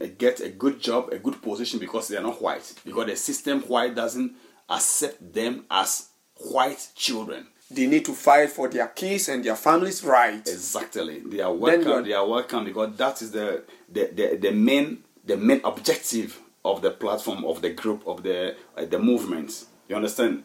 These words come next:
Speaker 2: Yeah.
Speaker 1: So when somebody don't come closer or you don't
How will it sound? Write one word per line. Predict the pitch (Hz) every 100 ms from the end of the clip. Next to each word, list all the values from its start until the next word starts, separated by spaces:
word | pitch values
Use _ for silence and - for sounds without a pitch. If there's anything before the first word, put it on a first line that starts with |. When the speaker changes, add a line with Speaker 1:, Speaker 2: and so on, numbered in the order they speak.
| -
Speaker 2:
Yeah. | 117 -
Speaker 1:
So | 117 113
when | 127 135
somebody | 147 135 127 131
don't | 120 123 -
come | 120 -
closer | - 147 147 101
or | 82 98
you | 95
don't | 127 139